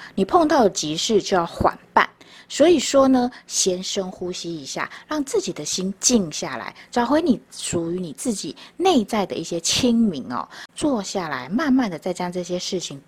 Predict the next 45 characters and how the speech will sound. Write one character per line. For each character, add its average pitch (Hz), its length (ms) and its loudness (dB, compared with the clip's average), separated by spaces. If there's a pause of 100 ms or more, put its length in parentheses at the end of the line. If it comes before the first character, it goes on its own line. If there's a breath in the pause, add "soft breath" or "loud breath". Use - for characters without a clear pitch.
(520 loud breath)
多 262 180 10
想 175 320 0
几 123 180 -10
次， - 260 -6
多， - 100 -6 (180)
多 262 180 8
思 254 220 -2
考 - 180 -6
一 - 80 -14
下， 147 240 -2 (380)
甚 294 220 6
至 254 120 0
你 175 160 -4
可 - 140 -6
以 156 60 -4
把 - 100 -14
它 - 140 -8
写 - 180 -6
下 156 240 0
来。 - 240 -8 (380 soft breath)
等 175 160 2
到 240 160 8
你 190 240 -4
内 208 180 0
在 180 260 -4 (200 soft breath)
清 196 440 0
明 147 160 -8
的 139 120 -8
时 - 160 -8
候， 180 200 0 (160 loud breath)
你 147 160 -6
再 254 220 6
来 165 180 6
做 175 200 2
这 170 160 0
些 165 200 0 (280 loud breath)
重 175 260 6
大 143 220 2
的 131 120 -2
决 131 260 -4
定， - 220 2 (200 loud breath)
才 - 160 0
不 247 160 8
容 147 260 6
易 165 160 -6